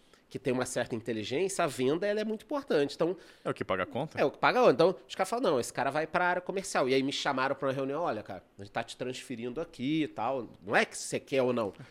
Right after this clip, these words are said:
Speaker 2: É,
Speaker 1: Você
Speaker 2: tchau.
Speaker 1: vai pra... é, tchau." E no Rio de Janeiro,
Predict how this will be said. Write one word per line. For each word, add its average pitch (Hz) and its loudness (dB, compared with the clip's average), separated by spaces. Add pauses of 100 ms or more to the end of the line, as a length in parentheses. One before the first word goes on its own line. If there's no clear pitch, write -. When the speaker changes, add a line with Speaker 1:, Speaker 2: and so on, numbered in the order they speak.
(120)
Speaker 2:
É, 139 -4 (120)
Speaker 1:
Você - 0
Speaker 2:
tchau. 202 10
Speaker 1:
vai 135 10
pra... 156 0
é, 127 0
tchau." 151 4 (580)
E 240 0
no 220 4
Rio 135 0
de 107 -8
Janeiro, 123 -2